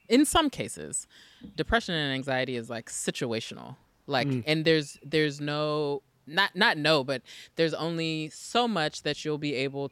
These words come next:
Speaker 1: to ameliorate with, I don't know, different things.
Speaker 2: Yeah.
Speaker 1: Uh, meditation, maybe even medication, or,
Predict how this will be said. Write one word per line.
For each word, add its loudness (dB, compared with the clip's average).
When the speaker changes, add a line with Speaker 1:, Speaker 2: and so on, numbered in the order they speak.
Speaker 1:
to -6
ameliorate -2
with, -4
I 2
don't -4
know, -16
different 2
things. -10
Speaker 2:
Yeah. 2
Speaker 1:
Uh, -2
meditation, -2
maybe -4
even -4
medication, -4
or, -2